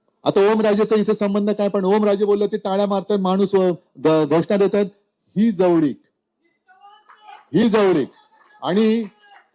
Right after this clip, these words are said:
त्याच्या प्रचार सभेत मी भाषण संपल्यानंतर एक साधा शेतकरी व्यासपीठावरती आला आणि हातात एक त्याचे एक, अ,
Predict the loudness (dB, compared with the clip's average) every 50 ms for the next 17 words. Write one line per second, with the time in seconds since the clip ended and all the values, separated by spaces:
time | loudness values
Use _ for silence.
0 | _ _ 0 0 2 2 0 0 0 0 0 2 0 0 0 0 0 2 2 2
1 | 0 0 -2 0 0 -2 -2 0 -2 -2 -2 -2 -2 -2 0 0 0 0 0 -2
2 | -2 -2 0 0 2 2 0 -2 -6 _ _ _ _ -2 -2 0 0 -2 -6 -6
3 | -4 -4 -2 0 0 -2 0 0 -2 -2 -2 -2 -2 -2 0 0 -2 -4 -6 -8
4 | -10 _ _ _ _ _ _ _ _ _ _ -4 -2 -2 -2 0 -2 -2 0 0
5 | 0 0 0 0 0 0 0 0 -2 -2 -4 -6 -8 _ _ _ _ _ -12 -8
6 | -8 -6 -4 -4 -2 -2 0 0 -2 -2 -2 -4 -2 -2 -2 -2 -2 0 0 0
7 | 0